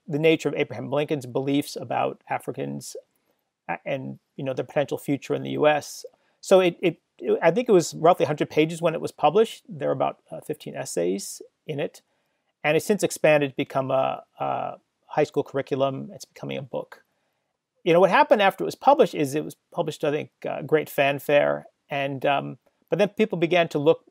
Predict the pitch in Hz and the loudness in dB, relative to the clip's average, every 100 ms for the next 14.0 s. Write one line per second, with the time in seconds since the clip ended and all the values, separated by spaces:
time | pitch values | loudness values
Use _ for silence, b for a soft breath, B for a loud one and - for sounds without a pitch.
0 | - 151 - 147 - 214 - 135 - - | -4 -4 -2 -4 0 0 0 -6 -8 -12
1 | 147 135 143 151 143 143 143 - - - | -12 -10 -6 -6 -6 -8 -10 -8 -8 -4
2 | 170 156 - - - _ _ _ _ _ | -4 -4 -10 -20 -20 _ _ _ _ _
3 | _ _ 143 123 180 170 151 156 - 185 | _ _ -8 0 2 2 2 0 0 -4
4 | 165 139 151 151 151 156 143 147 143 143 | -2 2 2 2 -2 -6 -8 -8 -6 -6
5 | - 170 180 143 143 - 180 147 143 - | -2 0 0 -2 -6 -14 -4 -2 -2 -6
6 | - - 143 135 151 160 143 139 - - | -20 -16 -12 -10 -10 -10 -8 -8 -10 -2
7 | - 208 185 156 156 - - - 143 143 | 4 6 6 0 -2 -12 -18 -14 -12 -10
8 | 143 - _ _ _ _ - - 175 151 | -12 -18 _ _ _ _ -6 2 4 4
9 | 120 143 143 143 147 - 151 151 139 151 | 4 4 4 0 -2 -12 -4 -4 -4 -8
10 | - 139 139 - 143 139 - 139 131 135 | -6 -4 -4 -8 -10 -10 -8 -6 -6 -4
11 | 147 139 - 135 123 147 139 135 143 - | -4 -4 -12 -18 -12 -6 -4 -2 -4 -6
12 | - - - _ _ _ _ _ _ - | -12 -16 -18 _ _ _ _ _ _ -8
13 | 151 139 147 - - 139 151 147 - - | -4 -2 -4 -12 -10 -4 2 2 0 -14